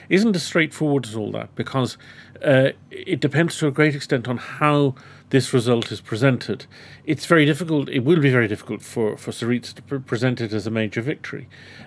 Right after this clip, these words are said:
Uh, it, all that they can be seen to be doing is holding the line. Uh, and there are groups in Ireland, for example, who's, who have already started to express sympathy with the, the left, uh, platform in, in, uh, Syriza,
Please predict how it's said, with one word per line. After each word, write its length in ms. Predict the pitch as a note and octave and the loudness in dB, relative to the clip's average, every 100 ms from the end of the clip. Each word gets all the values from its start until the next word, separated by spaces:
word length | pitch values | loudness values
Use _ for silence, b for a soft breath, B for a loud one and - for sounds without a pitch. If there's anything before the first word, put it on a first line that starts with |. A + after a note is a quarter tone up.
| - | 0
Uh, 260 | C3+ B2 - | 4 4 2
it, 300 | D3+ D3 - | -2 -2 -4
all 260 | E3 D#3 D3+ | 4 4 6
that 120 | C3 | 4
they 140 | C3 | 2
can 180 | A#2+ B2+ | 2 0
be 100 | A2+ | -2
seen 300 | A2 B2+ A#2+ | -2 0 -2
to 80 | A2 | -2
be 100 | A#2 | -4
doing 380 | G#2 B2+ G#2 A2 | 2 2 2 -4
is 160 | G#2 | -8
holding 400 | F#2 A#2 A2 G#2+ | -2 -2 -2 -2
the 80 | G#2+ | -2
line. 380 | B2 B2 B2+ C3 B B B B - | 0 0 -2 -8 B B B B -2
Uh, 260 | D3+ C3+ C#3+ | 4 4 2
and 420 | - C#3+ C#3+ C3 - | 0 2 2 -2 -8
there 260 | C#3+ C#3 C#3 | 0 4 4
are 640 | C#3 C3+ C3 B2 - - - C#3 | 2 0 -2 -4 -10 -16 -14 -2
groups 380 | D3 C#3+ C#3 C3 | 2 2 2 0
in 80 | |
Ireland, 400 | C3+ F#3+ E3 A#2+ | 4 4 4 2
for 140 | - A#2+ | -2 -6
example, 420 | A#2+ A#2 A2+ B2+ | -2 -4 -2 -4
who's, 420 | A2 C3 B2 - - | 0 0 0 -4 -4
who 160 | C#3 B2+ | 2 4
have 100 | B2 | 4
already 340 | C3 C3+ D#3+ | 6 6 4
started 420 | D3 D3 B2+ A#2+ | 2 -2 -6 -8
to 80 | - | -10
express 360 | B2 - B2 A2 | -10 -6 -6 -4
sympathy 480 | B2+ A2 G#2+ G#2+ - B B B | -4 -6 -8 -12 -14 B B B
with 200 | C3+ B2+ | 0 0
the, 420 | B2 A2 C3 A#2+ | 2 2 0 -4
the 400 | B2 A#2+ A2+ A2 | -6 -4 -4 -4
left, 380 | A#2 C3 - - C3 - - | 0 0 -2 -16 -18 -16 -10
uh, 160 | A#2 G#2+ | -10 -4
platform 540 | - B2 - A2+ G#2 | -2 -2 -4 -10 -8
in, 240 | G#2 A2+ | -8 -10
in, 380 | A#2 A#2 A2 A2+ | -12 -12 -10 -10
uh, 120 | A2+ B2 | -10 -10
Syriza, 580 | - B2+ E3 - B2+ | -6 0 0 0 -6